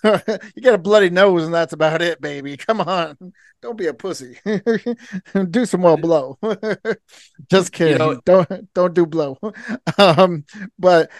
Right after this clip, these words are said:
Speaker 1: you know, uh, it's an oddball film. It, it's very eighties. It's got, uh,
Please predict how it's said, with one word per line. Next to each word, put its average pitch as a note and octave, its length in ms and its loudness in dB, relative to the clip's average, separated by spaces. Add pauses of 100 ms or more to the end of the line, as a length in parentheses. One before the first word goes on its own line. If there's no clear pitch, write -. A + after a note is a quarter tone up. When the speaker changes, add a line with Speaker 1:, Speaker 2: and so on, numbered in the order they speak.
(120)
Speaker 1:
you A3+ 120 2
know, G3 220 4 (260)
uh, G3 160 -2 (100)
it's A3 180 -6
an G#3+ 100 2
oddball A#3+ 680 2
film. A#3 560 2 (120)
It, F#3+ 200 -2 (120)
it's G3 260 -2
very G3+ 440 4
eighties. E3 680 -4 (280)
It's D#3+ 220 -6
got, F#3+ 380 0
uh, E3 320 -6